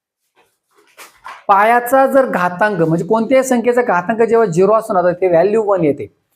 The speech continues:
म्हणजे या ठिकाणी ही व्हॅल्यू आपली मिळणार आहे वन. पर्याय क्रमांक चार. मग फॉर्म्युला या ठिकाणी महत्वाचं फॉर्म्युला पाठ असणं गरजेचं आहे. चला आपण या एक्झाम्पलकडे येऊ. याही एक्झाम्पलमध्ये आपल्याला हाच फॉर्म्युला यूज करायचा, हे लक्षात घ्या.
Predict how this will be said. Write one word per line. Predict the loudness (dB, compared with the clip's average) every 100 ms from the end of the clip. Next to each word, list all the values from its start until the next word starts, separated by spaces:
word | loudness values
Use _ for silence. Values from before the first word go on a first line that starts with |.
| _ -4
म्हणजे | 0 2
या | 2
ठिकाणी | 2 0 0 2
ही | 2
व्हॅल्यू | 2 2 4
आपली | 2 2 0
मिळणार | 2 2 0
आहे |
वन. | 0 0 -2 -16 _ _ _ _ _ _ _
पर्याय | -2 2 0
क्रमांक | 0 -2 -2 -4 -6
चार. | -4 -4 -4 -10 _ _ _ _ -12
मग |
फॉर्म्युला | -2 0 0 0 2
या | 0
ठिकाणी | 0 -2 -4 -4
महत्वाचं | -4 -2 0 -2 -2 -6 -6 _ _ _ _ _ _ -4
फॉर्म्युला | -2 0 -2
पाठ | -2 -2
असणं | -4 -2 -2
गरजेचं | -2 -4 -6 -8
आहे. | -8 -14 _ _ _ _ _ -4
चला | -2
आपण | 0 0
या | 0
एक्झाम्पलकडे | 0 0 -2 -2 -2
येऊ. | -2 -4 -14 -6
याही | 0 2
एक्झाम्पलमध्ये | 2 0 -2 0 0 0 2 2
आपल्याला | 2 0
हाच | 0 -4
फॉर्म्युला | -2 0 2 0
यूज | 0 -2
करायचा, | -2 -2 -2 -2
हे |
लक्षात | -2 -4 -8
घ्या. | -8